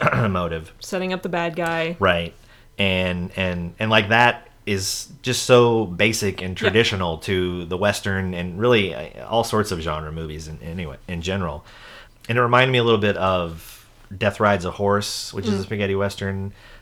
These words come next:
Speaker 1: They don't really go into it, but how the one guy has the scorpion tattoo, and that's how he
Speaker 2: Mm.
Speaker 1: knows how to
Speaker 2: Right.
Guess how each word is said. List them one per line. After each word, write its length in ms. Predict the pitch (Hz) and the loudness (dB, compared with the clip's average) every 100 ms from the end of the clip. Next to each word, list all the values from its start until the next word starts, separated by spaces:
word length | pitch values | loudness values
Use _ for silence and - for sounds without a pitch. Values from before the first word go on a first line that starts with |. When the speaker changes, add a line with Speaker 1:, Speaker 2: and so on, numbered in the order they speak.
| - - - | -20 -6 4
Speaker 1:
They 100 | 127 | 6
don't 140 | 135 | 8
really 160 | 131 113 | 6 4
go 160 | 101 | 4
into 240 | 101 101 95 | 0 0 -4
it, 60 | |
but 140 | 87 87 | -4 0
how 120 | 95 | 2
the 100 | 92 | 2
one 180 | 92 98 | 0 2
guy 120 | 98 | 2
has 200 | 92 95 | 2 -2
the 80 | 92 | -4
scorpion 480 | - 101 95 95 87 | -2 -2 -2 -2 -4
tattoo, 400 | 90 85 95 85 | -2 -4 -4 -6
and 100 | 85 | -4
that's 160 | 87 240 | 0 4
how 140 | - | 6
he 80 | 110 | 4
Speaker 2:
Mm. 100 | 98 | 2
Speaker 1:
knows 200 | 90 87 | -2 0
how 160 | 95 | 0
to 240 | 87 87 80 - - _ _ - | 0 -4 -8 -16 -20 _ _ -16
Speaker 2:
Right. 280 | - 78 | -12 -12